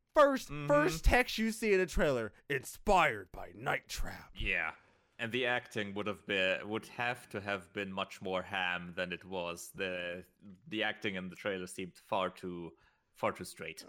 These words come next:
Speaker 1: Oh yeah, they were, yeah, right?
Speaker 2: Mm-hmm.
Speaker 1: I would have,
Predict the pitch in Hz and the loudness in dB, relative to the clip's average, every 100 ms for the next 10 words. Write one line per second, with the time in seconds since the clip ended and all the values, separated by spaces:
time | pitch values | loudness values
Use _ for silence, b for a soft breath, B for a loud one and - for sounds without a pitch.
0 | - 180 143 143 156 170 185 233 135 110 | -6 0 2 4 4 4 4 4 2 0
1 | 107 _ 190 254 320 311 233 - _ _ | -6 _ 4 6 6 2 -4 -14 _ _
2 | _ _ _ _ _ _ _ 127 123 117 | _ _ _ _ _ _ _ -12 -8 -6
3 | 123 120 _ - 190 208 175 | -8 -10 _ -4 0 2 0